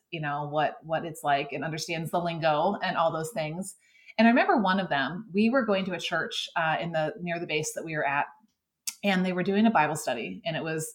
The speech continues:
a lot of military wives at the church. And so, uh, and then I jumped into this Bible study, and it was called When War Comes Home.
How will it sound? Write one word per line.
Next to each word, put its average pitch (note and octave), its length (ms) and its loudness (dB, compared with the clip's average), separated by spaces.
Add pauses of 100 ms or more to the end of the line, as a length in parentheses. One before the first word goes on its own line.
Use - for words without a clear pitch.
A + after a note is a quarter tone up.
a E3+ 60 0
lot E3 180 6
of F3 60 0
military D#3+ 420 0
wives C#3 440 0
at D3+ 120 -6
the D#3 80 -8
church. D3+ 340 -2
And D3+ 140 -8
so, C#3+ 320 -2 (400)
uh, D#3 220 6
and E3+ 140 -2
then D#3+ 140 -4
I E3 120 2
jumped E3 280 0
into E3 180 -6
this D3 120 -8
Bible D3+ 240 0
study, C#3 360 -2
and F3 80 -4
it D#3+ 60 -2
was E3+ 140 -6
called G#3+ 480 4
When F#3 260 -2
War G3 420 2
Comes D#3+ 240 -8
Home. B2+ 360 -4